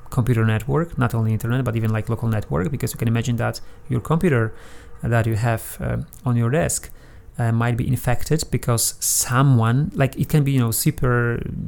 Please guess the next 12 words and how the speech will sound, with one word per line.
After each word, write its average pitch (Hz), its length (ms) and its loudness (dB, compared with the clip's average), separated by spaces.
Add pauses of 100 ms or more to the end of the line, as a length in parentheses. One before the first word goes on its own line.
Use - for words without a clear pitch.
(400)
clean, 190 440 6 (420)
but 117 160 2
then 143 260 4 (340)
someone 139 280 0
is 127 80 0
coming 135 220 0
to 131 80 -2
the 123 100 4
office - 380 0 (480)
with 127 260 0 (640)
infected 120 400 0
computer, 139 500 2